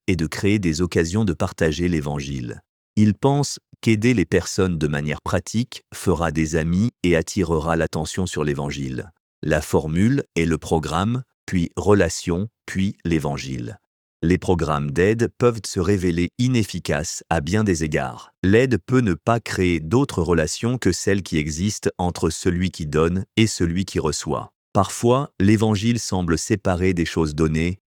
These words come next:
et les gens peuvent recevoir l'aide sans être intéressés par l'Évangile. Même les personnes qui travaillent dans le programme sont occupées à fournir de l'aide et ne partagent pas l'Évangile. La formule doit être retournée. L'Église devrait mettre l'accent sur l'Évangile comme premier contact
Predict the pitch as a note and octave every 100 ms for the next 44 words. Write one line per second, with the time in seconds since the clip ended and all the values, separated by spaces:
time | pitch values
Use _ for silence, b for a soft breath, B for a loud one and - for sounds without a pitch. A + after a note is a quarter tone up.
0 | - F#2+ F#2+ F#2 F2+ A2+ A#2 F2+ E2 D#2+
1 | G2 - F2+ E2 E2 E2+ E2+ F2 G2+ -
2 | - G2+ F#2+ F2 E2+ F2+ E2 F2 D#2 D#2
3 | E2 D2+ D2+ D2 C#2 D2 C#2+ A#1 - -
4 | _ - F#2 B2+ C#3 B2+ G#2 A2 - -
5 | A2 G2+ F2+ - F#2+ E2+ F#2 F2+ D#2+ D#2+
6 | D#2 - F2+ E2 E2+ F2+ G#2 - G2 A2
7 | G2+ F#2+ - F#2+ - E2 E2 - A2+ F#2
8 | F2 D#2+ D#2 D2 C#2 C#2 - F#2 F2 E2
9 | - D#2+ - E2+ D#2+ D2+ F2 E2 C#2+ D2
10 | C#2 C2+ B1 A2 _ _ E2 E2 - A#2
11 | A2+ C3 G#2+ F#2 - G#2+ - D#2 F#2 -
12 | E2+ D#2+ C#2+ B1+ _ _ - E2+ G2 G2+
13 | A#2+ C#3 G2 E2+ E2+ E2+ G#2 - E2+ F2
14 | - A#2 B2 F#2 E2+ E2+ F2+ F2 A2+ G#2+
15 | F2+ D#2+ - - B2+ B2 - G2+ F2+ G#2
16 | A2+ - -